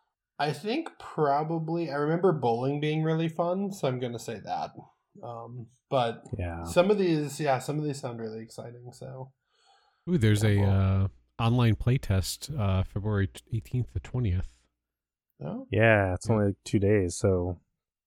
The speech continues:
Speaker 2: get in
Speaker 3: Uh,
Speaker 2: on
Speaker 3: it
Speaker 2: that.
Speaker 3: looks like you just need the online membership, not necessarily the premium tier version, so.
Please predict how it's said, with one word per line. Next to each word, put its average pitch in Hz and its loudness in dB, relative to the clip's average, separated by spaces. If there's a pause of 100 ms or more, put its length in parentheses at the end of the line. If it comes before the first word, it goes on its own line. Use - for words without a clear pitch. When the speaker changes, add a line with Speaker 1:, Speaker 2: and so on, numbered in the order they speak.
(100)
Speaker 2:
get 104 2
in 101 6
Speaker 3:
Uh, 95 2
Speaker 2:
on 90 -2
Speaker 3:
it 95 -2
Speaker 2:
that. 104 2
Speaker 3:
looks 110 0
like - 0
you 110 0
just 98 0
need 104 2
the 107 2
online 101 2
membership, 98 2
not 98 -4
necessarily 98 0 (160)
the 95 -2 (960)
premium 95 4
tier 92 0
version, 92 2
so. 95 2